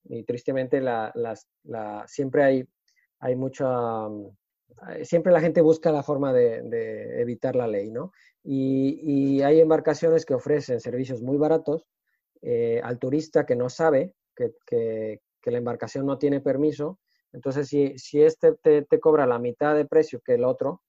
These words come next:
pues la gente se va por el más barato y, y no se dan cuenta que están contribuyendo precisamente a, a,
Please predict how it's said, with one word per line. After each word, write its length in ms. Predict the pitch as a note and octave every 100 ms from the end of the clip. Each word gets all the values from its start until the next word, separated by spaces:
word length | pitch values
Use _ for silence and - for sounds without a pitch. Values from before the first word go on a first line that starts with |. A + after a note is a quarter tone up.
| _
pues 180 | - B2+
la 100 | B2+
gente 240 | C#3 C#3 E3
se 120 | F3+
va 160 | D#3
por 140 | D3 D3
el 80 | B2+
más 160 | A#2+
barato 460 | A#2+ B2+ F#3+ B2+ G#2+ _ _ _ _ _
y, 460 | C#3 C3+ C3 B2+ C#3+
y 120 | C#3
no 140 | D3+
se 160 | D#3+ F3
dan 200 | D#3+ D#3
cuenta 320 | D#3 D3+ E3
que 100 | D#3+
están 280 | D#3 C3+ C3+
contribuyendo 600 | D3+ C#3+ D3 C3 B2+ C3+
precisamente 540 | B2+ A#2+ B2+ B2 A#2+
a, 100 | A#2
a, 420 | G#2 - A2+ G#2